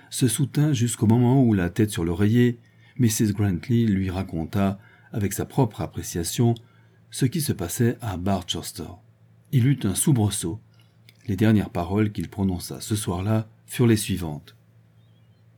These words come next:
Si elle fait cela, par le ciel, je ne lui parlerai de ma vie. Elle m'a déjà mis une fois dans la boue, mais cette fois, ce serait dans l'ordure. » Et l'archidiacre, violemment ému,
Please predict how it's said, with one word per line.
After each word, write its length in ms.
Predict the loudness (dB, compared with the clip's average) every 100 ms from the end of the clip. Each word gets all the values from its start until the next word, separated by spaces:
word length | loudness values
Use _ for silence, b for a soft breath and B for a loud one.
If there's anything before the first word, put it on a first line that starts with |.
| _ _ -10
Si 180 | -2 0
elle 120 | 0
fait 240 | 0 0
cela, 360 | 0 -2 -2 -4
par 200 | -8 -10
le 100 | -8
ciel, 520 | -4 0 2 2 -2 b b b b b -8
je 160 | -2
ne 180 | 0 0
lui 140 | -2
parlerai 440 | -4 -4 -4 -2 4
de 80 | 8
ma 160 | 8
vie. 240 | 6 2 0 -10 _ _ _ _ _ _ _ _ _ _ _ -10
Elle 180 | 0 2
m'a 160 | 4
déjà 300 | 4 4 6
mis 140 | 6 6
une 120 | 6
fois 220 | 4 4
dans 100 | 6
la 140 | 2
boue, 280 | 0 -4 -8 -12 -8
mais 100 | -6
cette 200 | -6 -4
fois, 300 | -4 -4 -6 _ _ _ _
ce 140 | -8
serait 180 | -2 0
dans 100 | 2
l'ordure. » 580 | 2 2 2 0 0 -6 _ _ _ _ _ _ _ _
Et 140 | -4 0
l'archidiacre, 800 | 0 0 -4 -2 -2 -4 -10 -20 -2
violemment 420 | 4 6 4 0
ému, 420 | 0 4 4 2